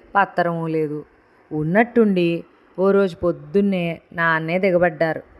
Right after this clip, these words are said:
"ఏంటి నాన్న, ముందు ఉత్తరం రాస్తే మేమంతా రెడీగా ఉండేవాళ్ళం కదా" అన్నాను. అంటే, "ఏమీ రెడీగా ఉండక్కర్లేదురా,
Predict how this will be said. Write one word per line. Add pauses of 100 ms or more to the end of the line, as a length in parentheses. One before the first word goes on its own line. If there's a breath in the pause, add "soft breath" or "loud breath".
(560)
"ఏంటి
నాన్న, (380)
ముందు
ఉత్తరం
రాస్తే
మేమంతా
రెడీగా
ఉండేవాళ్ళం
కదా" (400)
అన్నాను. (1080)
అంటే,
"ఏమీ
రెడీగా
ఉండక్కర్లేదురా,